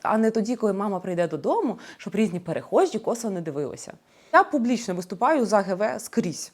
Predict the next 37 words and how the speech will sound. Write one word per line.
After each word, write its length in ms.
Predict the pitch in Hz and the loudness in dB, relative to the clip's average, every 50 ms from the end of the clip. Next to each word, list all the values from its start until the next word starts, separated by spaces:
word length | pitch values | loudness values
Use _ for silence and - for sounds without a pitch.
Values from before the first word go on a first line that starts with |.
| _ _ | _ _
От 160 | - 214 214 | 0 0 4
де, 120 | 220 285 | 4 4
де 120 | 240 208 240 | 4 4 2
жінці 320 | 233 240 247 240 240 247 | 2 2 0 0 -4 -8
зручно, 440 | 233 269 294 339 403 - - 202 175 - | -8 -4 -2 -2 -2 -2 -4 -10 -8 -4
хай 180 | 247 254 247 | -6 -4 -4
там 140 | - 214 - | -4 -6 -4
і 40 | 147 | -4
годує. 340 | 185 175 160 143 151 156 160 | -6 -6 -6 -2 -2 -2 -2
Хоч 340 | 160 - 262 294 285 - | -2 -2 -4 -4 -4 -4
в 40 | - | -6
метро, 480 | 240 254 - 254 - 254 254 262 240 233 240 - - - - - - - - | -4 -4 -4 -4 -2 0 0 0 -2 -4 -10 -20 -20 -20 -20 -20 -20 -20 -20
хоч 380 | - - 247 277 294 285 - | -6 0 0 0 0 0 -2
от 200 | 202 160 214 196 | -2 0 0 2
де 140 | 196 311 311 | 4 4 4
завгодно. 540 | 247 247 214 180 160 160 139 127 127 117 117 - - - - - - _ - | 4 4 0 0 -2 -4 -4 -4 -6 -14 -16 -18 -20 -20 -20 -20 -14 _ -2
Люди, 140 | 269 240 277 | 0 0 0
котрі 240 | 262 226 233 247 | 0 -2 -2 -4
кривлять 340 | 240 - 269 247 247 240 240 | -2 -2 -2 0 0 0 0
свого 240 | - 247 247 233 262 | 0 -4 -2 -2 -2
носа, 300 | 269 339 381 - - 240 | -2 -2 -2 -2 -2 -2
ну, 160 | 220 254 262 - | -2 -2 -4 -6
серйозно. 640 | - - - 220 196 190 170 143 139 143 147 139 - - _ _ | -6 -4 -4 -4 -2 0 0 0 0 -2 -8 -12 -12 -14 _ _
Перше, 380 | 254 233 170 - - - - - | 4 4 4 4 0 -6 -2 0
або 260 | - 180 196 269 285 | 0 2 4 2 4
ви 280 | 220 220 202 180 180 175 _ _ _ _ _ _ _ _ | 4 2 0 0 -4 -8 _ _ _ _ _ _ _ _
не 100 | 208 233 | 0 4
народжували, 600 | 269 269 247 233 208 180 160 175 170 165 156 156 - | 4 6 6 6 6 4 2 0 0 2 2 0 0
і 140 | - 202 | -2 -2
у 60 | 226 220 | -2 2
вас 320 | 220 214 190 185 - - - - - 65 62 - - - | 4 2 2 2 -4 -12 -16 -18 -18 -16 -16 -14 -12 -6
не 200 | - 214 220 285 | -4 2 4 4
було 300 | 302 233 320 302 285 180 | 6 8 8 8 8 6
цього 300 | 160 - - 196 190 233 | 6 4 -2 -4 -4 -4
досвіду 420 | 214 214 262 294 285 - 180 190 202 | -2 0 -2 -2 -2 -2 -2 -2 -2
грудного 340 | 196 214 202 214 214 214 190 | -2 -4 -4 -2 -2 -2 -2
вигодовування. 680 | 190 214 240 247 269 392 494 466 302 220 185 160 | -2 -4 -4 -2 -2 0 2 2 0 0 -4 -6